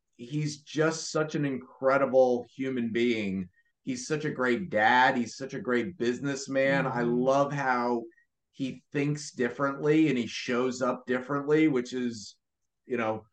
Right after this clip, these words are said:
Speaker 1: hence the Outlier Project. Uh, we're, we're, we're not trying to be like any other community out there. Uh, so I would say Jesse is, is probably the person who comes to mind first.
Speaker 2: Oh,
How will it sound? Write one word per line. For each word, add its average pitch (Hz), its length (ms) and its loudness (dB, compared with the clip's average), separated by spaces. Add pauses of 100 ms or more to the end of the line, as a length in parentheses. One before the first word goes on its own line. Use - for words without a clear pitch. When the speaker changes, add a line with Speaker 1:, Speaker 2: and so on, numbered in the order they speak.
(260)
Speaker 1:
hence 147 300 -4
the 127 160 0
Outlier 127 520 4
Project. 135 720 0
Uh, 110 300 0
we're, 120 200 2
we're, 123 420 0
we're 123 120 0
not 127 200 0
trying 123 340 -2
to 117 60 0
be 120 200 0
like 123 300 0 (220)
any 120 240 0
other 120 220 0
community 117 640 -4
out 110 280 -4
there. 139 380 4 (360)
Uh, 104 220 -4
so 123 240 0
I 120 100 2
would 123 180 0
say 117 200 -2
Jesse 104 520 -4
is, 92 300 -4
is 95 180 -8
probably 98 300 -6
the - 80 -10
person 92 440 -8
who 92 200 -6
comes 90 360 -10
to 90 80 -12
mind 82 360 -8
first. 80 480 -14 (300)
Speaker 2:
Oh, 185 320 -2